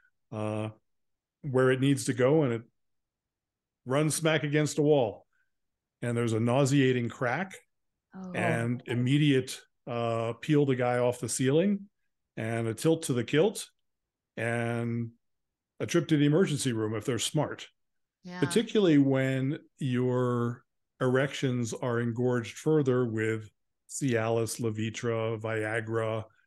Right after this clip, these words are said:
Speaker 2: Mm.
Speaker 1: Trimix, one of those things, so that you're really maximally engorged. If there's a little alcohol on, on board to,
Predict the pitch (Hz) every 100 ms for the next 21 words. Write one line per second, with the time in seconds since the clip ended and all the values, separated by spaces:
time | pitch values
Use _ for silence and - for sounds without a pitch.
0 | - 190 135 117 113 113 110 - 123 120
1 | 107 120 127 120 110 95 104 - 110 113
2 | 139 127 117 147 160 127 113 117 120 -
3 | 113 110 104 107 127 123 101 107 - -
4 | - _ 131 117 117 120 123 - 135 143
5 | 147 123 123 117 113 - _ - 113 110
6 | 110 107 117 - 107 104